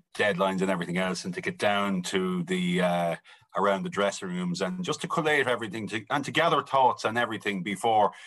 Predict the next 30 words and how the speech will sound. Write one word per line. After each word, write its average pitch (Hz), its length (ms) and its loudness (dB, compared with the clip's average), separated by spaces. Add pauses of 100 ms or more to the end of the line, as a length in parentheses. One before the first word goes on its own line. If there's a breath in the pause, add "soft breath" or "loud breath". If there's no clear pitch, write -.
(220 loud breath)
because 135 200 -2
these 185 220 0
games 143 320 2
have 120 160 2
a, 113 320 4
you 160 80 -2
know, 117 220 0
they, 143 140 -2 (200)
with 160 420 -4
injury, 143 300 0
extra 156 360 0
time, 120 300 0
every, 113 180 -2
or 110 140 2
with 110 280 -4
added, 120 380 0 (140)
added 120 260 -2
time, 101 220 -4
injury 104 280 -4
time, 101 180 -2
they 127 100 -2
can 160 160 0
run 170 180 4
on 143 200 6
towards 113 280 -2
six - 200 -4
o'clock. 95 340 2
And 98 100 -4
obviously 98 300 -2
that's 95 300 0